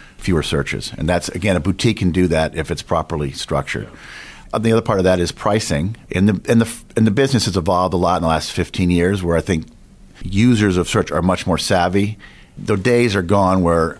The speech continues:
Speaker 1: you can just say, uh, you know, "We're gonna charge a third of the first year's total comp." So, but we start, we built our firm on the premise that we never did an open-ended one-third. We will discuss with the client going in a fair compensation range, and we will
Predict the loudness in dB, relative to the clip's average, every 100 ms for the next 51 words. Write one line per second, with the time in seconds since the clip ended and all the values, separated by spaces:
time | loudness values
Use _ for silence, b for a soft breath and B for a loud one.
0 | -10 -8 -6 -2 -2 -2 0 0 0 -2
1 | -4 -4 -4 -2 -2 -2 -4 -4 0 0
2 | 0 -6 -12 -18 B B B B -12 -6
3 | -4 -4 -4 -6 -6 -10 -10 -4 -2 -2
4 | -2 -2 -4 -10 B B B B B -2
5 | 0 2 0 2 2 2 0 2 0 2
6 | 2 2 0 2 2 2 2 0 0 0
7 | 0 -2 0 2 2 0 0 0 0 -6
8 | -2 -2 -2 -2 -2 -4 -6 -6 -6 -6
9 | -2 2 2 0 -4 0 0 0 -4 -4
10 | -2 0 2 -2 -4 -8 -2 2 2 2
11 | 2 0 -4 -12 -6 -2 0 0 -2 -2
12 | -2 -2 -2 -4 -2 0 0 -2